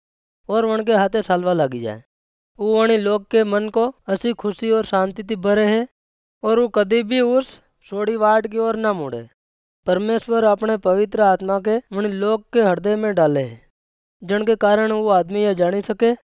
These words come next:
कि वो परमेश्वर को बेटो है और वण के ऊपर विश्वास रखे।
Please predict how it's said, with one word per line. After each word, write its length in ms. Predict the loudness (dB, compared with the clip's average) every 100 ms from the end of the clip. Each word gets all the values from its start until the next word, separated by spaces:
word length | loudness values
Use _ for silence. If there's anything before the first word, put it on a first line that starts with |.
| _ _ _ -8
कि 100 | -6
वो 80 |
परमेश्वर 600 | 0 0 2 -2 2 2
को 140 | 2 0
बेटो 340 | 2 2 2
है 260 | 0 -4 -12 _ _ _ _ -4
और 180 | 0 0
वण 180 | -2 -2
के 80 |
ऊपर 220 | -4 0 2
विश्वास 340 | 2 2 0 2
रखे। 380 | 0 -2 -6